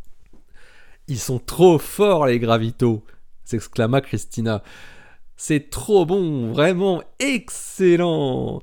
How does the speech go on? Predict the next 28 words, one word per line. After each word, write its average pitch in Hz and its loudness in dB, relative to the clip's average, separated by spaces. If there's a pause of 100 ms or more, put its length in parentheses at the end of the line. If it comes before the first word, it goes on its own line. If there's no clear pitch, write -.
(120)
Tu - -14
te - -6
rends 180 2
compte, 185 -4
Laura ? 160 0 (340)
Ça 170 4
veut 226 4
dire 214 2
qu'on 165 0
a 156 4
tout 285 0
maintenant. 127 -2 (460)
Avec 165 4
cette 170 2
valeur 196 4
de 165 2
la 156 4
rotation, 160 0 (300)
les 123 0
spécialistes 196 -2
des 139 2
supernovas 156 0
vont 156 -4
pouvoir 139 0
raffiner 156 -2
toutes - -6
leurs 185 0
évaluations. 180 -2